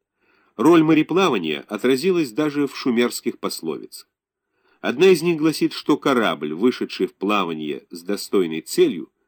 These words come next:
может рассчитывать на попутные ветры, и бог солнца приведет его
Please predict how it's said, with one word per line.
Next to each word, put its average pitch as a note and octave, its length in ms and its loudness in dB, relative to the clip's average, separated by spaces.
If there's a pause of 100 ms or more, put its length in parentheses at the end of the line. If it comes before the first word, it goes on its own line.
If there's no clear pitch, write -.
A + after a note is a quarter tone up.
(380)
может G3 380 2
рассчитывать F#3 600 2
на D#3 100 0
попутные D#3 600 0
ветры, G2+ 500 -4 (540)
и A#2+ 100 0
бог C3+ 240 2
солнца E3+ 440 2
приведет A#2+ 460 -2
его D#3+ 280 2